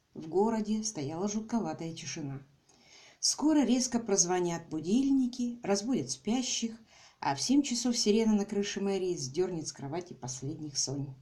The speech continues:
Они включат радио и услышат о смерти Айрис Коп. И полетит по Пикаксу ужасная весть. Она понесется по телефонным проводам, ее будут пересказывать соседи через забор и посетители за чашкой чая в закусочной Луи около здания суда.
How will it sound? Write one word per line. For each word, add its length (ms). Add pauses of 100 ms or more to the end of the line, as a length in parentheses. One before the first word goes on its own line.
(720)
Они 260
включат 400
радио 540 (320)
и 100
услышат 760
о 40
смерти 640
Айрис 460
Коп. 300 (420)
И 80
полетит 540
по 80
Пикаксу 680
ужасная 680
весть. 420 (560)
Она 220
понесется 560
по 100
телефонным 560
проводам, 600 (120)
ее 240
будут 280
пересказывать 640
соседи 400
через 300
забор 420 (380)
и 100
посетители 560
за 140
чашкой 340
чая 320
в 60
закусочной 640
Луи 420
около 320
здания 460
суда. 380